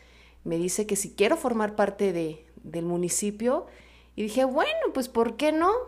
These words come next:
¿no? Es una forma de estar dentro del sistema,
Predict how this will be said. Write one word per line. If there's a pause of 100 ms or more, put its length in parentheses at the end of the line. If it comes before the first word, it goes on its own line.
(240)
¿no?
Es
una
forma
de
estar
dentro
del
sistema,